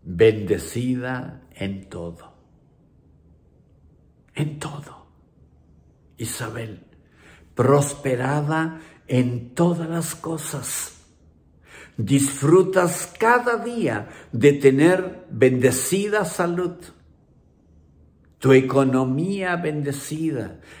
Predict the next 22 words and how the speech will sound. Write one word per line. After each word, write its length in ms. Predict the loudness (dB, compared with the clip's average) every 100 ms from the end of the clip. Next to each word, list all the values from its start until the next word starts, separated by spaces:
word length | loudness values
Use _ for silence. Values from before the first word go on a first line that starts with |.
| -6
en 260 | -4 -2 0
tus 340 | 0 0 -2
inversiones 1200 | 0 4 4 2 -6 -4 -2 -2 -4 -6 -10 -20 _ _
cada 360 | -4 -2 -2 -6
día 520 | -4 -4 -2 -4 -8 -18 _ _ _ _ _
en 220 | 0 0
novedad 460 | 0 -4 -6 -8 -8
de 120 | -10
vida, 560 | -10 -10 -12 -12 -16 -20 _ _ _ _ _ -20 -4
en 240 | 4 4 6
tu 160 | 4
comunión 720 | 8 6 6 2 4 4 2 4
con 200 | 4 4
el 120 | -2
Señor 400 | -4 -4 0 0
eterno 760 | 0 4 2 4 -2 -2 -4 -10
en 180 | -8 -6
bendición. 840 | -6 -8 -10 -12 -10 -8 -8 -10 -16 _ _ _ _ _ _ _ _ _ _ _ _ _ -8
Tus 300 | -8 -6 -4
oídos 580 | -2 -2 -2 -6 -8
están 380 | -12 -12 -8 -8
abiertos 680 | -8 -8 -6 -6 -8 -14 -14